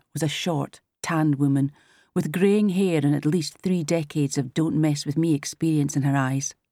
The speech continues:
She glanced at the ticket in Jenny Bowen's outstretched hand before waving her through. Jenny shot her a sarcastic smile in response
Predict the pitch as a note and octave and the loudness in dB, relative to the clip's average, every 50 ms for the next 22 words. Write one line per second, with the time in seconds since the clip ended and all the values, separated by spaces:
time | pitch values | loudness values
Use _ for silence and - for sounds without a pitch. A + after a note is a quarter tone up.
0 | _ _ _ _ _ _ _ _ _ _ _ _ _ _ _ _ _ _ _ _ | _ _ _ _ _ _ _ _ _ _ _ _ _ _ _ _ _ _ _ _
1 | - - G3+ - G#3+ G3+ F#3+ G3+ F#3 - - G3 - G3 - - G3+ D#3 - D3 | -2 0 2 2 4 2 2 2 0 -2 -4 -4 -4 -4 -2 -2 -2 -2 -2 -2
2 | D3 C#3+ C#3+ C#3+ - D#3 D3+ D3+ D3+ D3 D#3 D#3 D#3 D3+ D3 C#3+ - - D3+ D#3+ | 0 0 0 2 2 2 4 4 2 2 2 2 2 2 2 0 0 -2 -2 -2
3 | - - - - D3 D3 D3 - - - E3 E3 D#3 C#3+ C3 B2+ C3 C#3+ C#3 - | -2 -6 -6 -2 -2 -2 -2 -4 -6 -4 -2 -2 0 0 -2 -2 -2 -4 -2 0
4 | D#3+ D3+ D3 C#3 D3+ D#3 D#3 C#3+ D3 C#3+ D3+ C#3+ - - - D#3+ D#3 C#3+ C3+ - | 0 0 2 2 2 2 2 2 2 0 0 -2 -4 -4 -2 0 0 0 -2 -4
5 | _ _ _ _ _ _ _ _ _ _ _ _ _ _ _ _ _ _ _ _ | _ _ _ _ _ _ _ _ _ _ _ _ _ _ _ _ _ _ _ _
6 | _ _ _ _ _ _ _ _ _ _ _ - G3+ F3 D#3+ D3+ C#3+ - - - | _ _ _ _ _ _ _ _ _ _ _ 0 2 2 2 2 0 0 -2 -4
7 | E3+ - - - C3 B2 B2+ - - D3 C3+ - - E3+ D#3 C#3+ - - D#3 C#3 | -4 -4 -4 -4 -4 -4 -4 -4 -4 -4 -4 -4 -2 -4 -4 -4 -4 -6 -8 -6
8 | - - E3+ E3 D#3+ D#3 D3 C#3+ C#3+ C#3+ C#3 C#3+ - - E3 D3+ C#3+ - - - | -6 -4 0 0 2 2 2 2 2 2 0 -2 -2 -2 0 0 0 -2 -4 -8
9 | - | -14